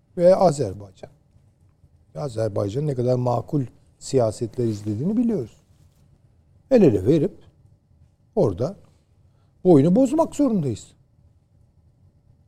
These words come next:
Yani daha proaktif olmak durumundayız. Yani çünkü gelişmelere bakıyorum. Yani ben bunu siyaseten falan söylemiyorum. Tırmanışlara bakıyorum.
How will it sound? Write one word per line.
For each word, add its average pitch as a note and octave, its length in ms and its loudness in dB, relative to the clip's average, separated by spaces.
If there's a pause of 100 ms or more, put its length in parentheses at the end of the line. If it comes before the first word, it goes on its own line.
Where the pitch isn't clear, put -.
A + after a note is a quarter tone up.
(880)
Yani A#2 340 0
daha E3+ 480 0 (140)
proaktif - 720 -4
olmak F#2+ 480 -10
durumundayız. F2 500 -18 (140)
Yani A2 340 -6 (720)
çünkü C3+ 420 -4 (380)
gelişmelere E3 720 4
bakıyorum. G#2+ 440 2
Yani B2+ 240 -2
ben C3+ 200 4 (240)
bunu C3+ 280 -2
siyaseten C#3+ 720 0 (240)
falan D3+ 280 -2
söylemiyorum. C#3 680 -2 (560)
Tırmanışlara C#3+ 800 4
bakıyorum. - 380 -8